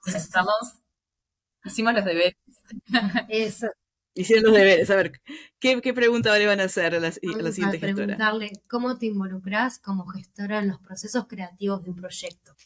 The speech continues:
Speaker 3: Uy, muy bien.
Speaker 1: Sí.
Speaker 3: Hago la pregunta.
Speaker 2: <laughs>
Speaker 3: Bien. Bueno, hemos, hemos estado conversando con Polen desde Uruguay.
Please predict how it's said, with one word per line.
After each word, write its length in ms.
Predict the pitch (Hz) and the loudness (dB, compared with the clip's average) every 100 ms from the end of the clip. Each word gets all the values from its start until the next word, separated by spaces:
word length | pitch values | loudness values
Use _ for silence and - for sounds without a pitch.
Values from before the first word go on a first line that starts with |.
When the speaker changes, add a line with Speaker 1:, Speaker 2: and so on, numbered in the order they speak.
| _ _ _ _ _ _ | _ _ _ _ _ _
Speaker 3:
Uy, 560 | 165 202 330 240 143 175 - - - - | -6 -2 2 0 -2 -8 -6 -4 -4 -4
muy 260 | 175 170 190 | -8 -4 -2
bien. 200 | 262 196 - | -2 -4 -8
Speaker 1:
Sí. 400 | - 240 233 - _ _ _ | 0 2 2 -2 _ _ _
Speaker 3:
Hago 240 | 170 180 180 | 2 4 4
la 100 | 170 | 0
pregunta. 460 | 160 185 185 151 139 _ _ _ _ _ _ _ _ _ _ _ _ _ _ _ _ _ _ _ _ - - 208 - - | -2 -2 -4 -10 -16 _ _ _ _ _ _ _ _ _ _ _ _ _ _ _ _ _ _ _ _ -12 -8 -8 -8 -6
Speaker 2:
<laughs> 840 | 202 247 220 233 190 - - - - _ _ _ - | 2 4 4 0 -4 -12 -18 -18 -20 _ _ _ -12
Speaker 3:
Bien. 200 | 160 - - - - | -10 -10 -18 -20 -10
Bueno, 240 | 202 202 - | -2 -2 0
hemos, 220 | 214 262 247 - | -2 2 2 2
hemos 240 | 220 226 | 0 2
estado 240 | 220 208 202 | 0 0 -2
conversando 460 | 190 175 190 185 | -4 -6 -6 -6
con 180 | 175 175 | -6 -8
Polen 480 | - 233 233 226 226 | -2 -2 0 0 -2
desde 220 | 185 185 | -4 -6
Uruguay. 640 | 175 180 190 202 202 208 | -6 -2 0 0 0 -2